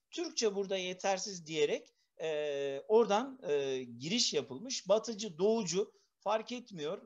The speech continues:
Bu düşüncelerin Türkçe'ye karşı mesafeli durarak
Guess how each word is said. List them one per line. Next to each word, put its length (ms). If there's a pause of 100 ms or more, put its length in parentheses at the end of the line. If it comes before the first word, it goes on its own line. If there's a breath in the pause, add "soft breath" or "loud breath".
Bu 240
düşüncelerin 760
Türkçe'ye 520
karşı 380
mesafeli 680
durarak 440